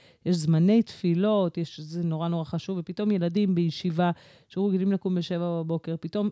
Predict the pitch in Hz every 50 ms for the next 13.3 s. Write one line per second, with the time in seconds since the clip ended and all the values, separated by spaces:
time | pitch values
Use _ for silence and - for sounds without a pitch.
0 | - - 247 285 302 277 - 190 156 156 - 180 190 208 214 202 208 220 262 294
1 | 220 170 175 226 247 240 277 - - - 240 202 180 - - 160 - _ - 247
2 | 254 240 - - 302 220 247 269 269 - - _ _ _ _ _ _ _ _ _
3 | _ - 254 285 294 - - 269 202 170 151 156 190 220 240 240 - - - 214
4 | 160 151 156 _ _ _ _ _ _ _ _ _ _ 160 160 156 170 170 170 170
5 | 165 165 160 165 160 - - - _ _ _ _ _ _ - 165 151 143 160 165
6 | 160 - 196 185 180 190 185 175 165 - - _ - 175 175 170 254 311 330 262
7 | 208 - 170 165 180 208 277 349 320 - - 160 156 156 - 170 180 202 240 262
8 | 240 - 190 175 185 202 226 220 214 196 - 190 170 - 170 165 185 208 247 302
9 | 311 311 311 339 339 330 _ _ _ _ _ _ _ _ _ _ _ _ _ _
10 | - 220 202 _ _ - 254 247 254 254 254 247 220 170 156 147 - - - 170
11 | 208 226 254 262 240 _ _ - 247 240 226 - - - 214 208 - - - 185
12 | 170 - - 165 160 160 - - - 170 180 220 220 208 - 202 196 185 202 196
13 | 190 - - 175 170